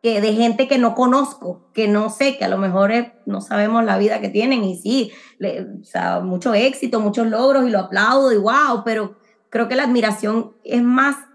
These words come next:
hacia mi familia y mi marido y, y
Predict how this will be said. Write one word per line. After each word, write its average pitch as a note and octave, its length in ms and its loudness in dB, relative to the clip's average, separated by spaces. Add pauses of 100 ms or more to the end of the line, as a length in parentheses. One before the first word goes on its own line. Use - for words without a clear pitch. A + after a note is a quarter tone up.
(180)
hacia G3+ 340 -4
mi F#3+ 140 -2
familia G#3 560 0
y G3+ 60 0
mi F#3+ 120 0
marido G3+ 540 0
y, F#3 320 -4 (480)
y F#3+ 200 -6